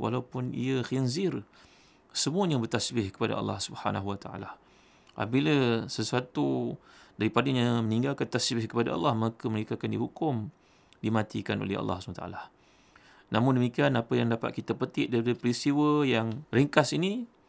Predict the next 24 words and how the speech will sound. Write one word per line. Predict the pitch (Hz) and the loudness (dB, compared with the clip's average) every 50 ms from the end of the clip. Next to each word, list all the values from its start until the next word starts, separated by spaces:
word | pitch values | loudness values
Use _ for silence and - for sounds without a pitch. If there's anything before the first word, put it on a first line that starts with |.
| _ _ - | _ _ -2
membunuh | - 113 113 110 123 139 147 147 147 139 135 135 | 0 2 2 4 4 4 4 4 4 4 4 4
semut | 131 - - 143 135 139 139 135 - - | 2 2 2 2 2 4 4 2 2 0
merupakan | 127 117 139 123 - 120 | -2 0 0 0 0 0
satu | 117 123 117 120 - 120 | 0 0 -2 -2 -2 0
perbuatan | 113 117 117 117 - 123 113 117 110 | 2 2 2 2 2 0 0 0 2
larang, | 107 104 104 101 113 117 110 90 87 - - | 2 2 2 0 0 -2 -2 -4 -6 -10 -10
sebagaimana | - - 107 110 110 113 113 117 120 120 117 | -6 -4 0 0 2 4 4 4 4 4 2
juga | 113 120 113 123 117 | 2 2 2 2 2
membunuh | 113 113 113 117 127 120 113 - | 2 2 2 2 2 0 -2 -2
katak. | 117 113 - - 117 117 - - _ - - _ _ _ _ _ _ | -4 -6 -6 -6 -6 -6 -6 -10 _ -20 -20 _ _ _ _ _ _
Kerana | - 113 113 117 - | -4 -2 -2 0 2
katak | 120 117 - - 135 - | 0 0 0 0 -2 0
itu | - 120 117 - 156 143 | 0 -2 -2 -2 -2 0
satu | 135 - - 113 - - - 120 | 0 0 -2 -2 -2 -2 -4 -2
haiwan | 110 110 117 123 131 131 127 127 | 0 0 0 2 2 2 0 0
yang | 120 120 113 110 | 0 0 -2 -2
sangat | 107 - 120 123 - - | -2 -2 -4 -4 -4 -2
banyak | 107 113 135 131 127 123 | -2 -2 0 0 -2 -4
zikirnya | - 113 117 117 - - - 123 113 113 107 - | -6 -6 -8 -8 -6 -6 -6 -4 -2 -4 -4 -4
kepada | - 117 117 123 | -4 -6 -6 -4
Allah | 123 117 107 107 | -4 -6 -6 -6
Subhanahu | - - 104 104 | -8 -8 -8 -8
wa | 101 - | -10 -12
Taala. | - - 135 | -18 -20 -20